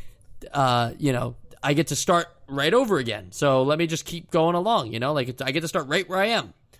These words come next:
So now I go a little bit further. I maybe get to, like, the forty percent mark, and that's being generous. And then I hit another pole, and it's like, all right, simple mistake. Like, I see what I did there. I'm gonna fix this. Just respawn me back in,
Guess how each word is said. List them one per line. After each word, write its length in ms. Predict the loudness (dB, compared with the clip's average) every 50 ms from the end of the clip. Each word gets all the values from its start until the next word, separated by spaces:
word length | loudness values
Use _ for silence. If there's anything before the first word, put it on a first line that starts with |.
| _ _ _
So 320 | -4 0 2 2 4 2 2
now 260 | 2 0 0 2 0
I 140 | 0 -2 -2
go 240 | 0 0 0 2 2
a 20 |
little 220 | 2 2 0 0 0
bit 140 | -4 -6 -6
further. 500 | -6 -4 -4 -2 -2 -2 -2 -4 -6 -8 -20 -20 -20 _ _ _ _ _ -6
I 100 | -6 -4
maybe 340 | -2 0 0 2 4 2 2
get 240 | 2 0 0 0 -2
to, 100 | -4 -2
like, 180 | -2 -4 -2
the 100 | -4 -4
forty 300 | -2 2 4 6 6 6
percent 360 | 4 2 2 2 2 -2 -2 -2
mark, 380 | -2 -2 -2 -2 -4 -6 -12 -12
and 280 | -8 -6 -4 -4 -2 -2
that's 100 | -2 -2
being 220 | 0 0 0 0 2
generous. 400 | 0 0 0 0 -2 -2 -4 -8 -16 -20 -12
And 180 | -4 -2 0 2
then 140 | 2 2 2
I 120 | 4 4
hit 120 | 4 4 2
another 360 | 2 2 2 4 4 4 6
pole, 360 | 6 6 6 4 0 -4 -6
and 140 | -4 -4 -4
it's 100 | -4 -4
like, 160 | -6 -2 -2
all 60 | 0
right, 200 | 0 0 -2 -4 -8 _
simple 280 | -6 -4 -4 -2 -2 -2
mistake. 400 | -2 -4 -2 0 -2 -2 -2 -2
Like, 180 | -6 -6 -4
I 100 | -2 -4
see 280 | -4 -2 0 0 0 2
what 160 | 0 0 -2
I 60 | -2
did 200 | -2 -2 -4 -4
there. 360 | -2 -2 -2 -2 -2 -4 -6 -10 _ -14
I'm 120 | -10 -6
gonna 180 | -4 -2 -2 -2
fix 320 | -2 -4 -6 -6 -6 -6
this. 260 | -4 -4 -4 -4 -4 -10 -20 _ _ _ _ _ _ -14 -6
Just 220 | -6 -6 -6 -6 _ _ _ _ _ _ -8 -4 2
respawn 480 | 4 4 4 4 2 2 2 2 2
me 80 | 2 0
back 320 | 2 2 2 2 2 2
in, 320 | 0 0 0 0 -2 -4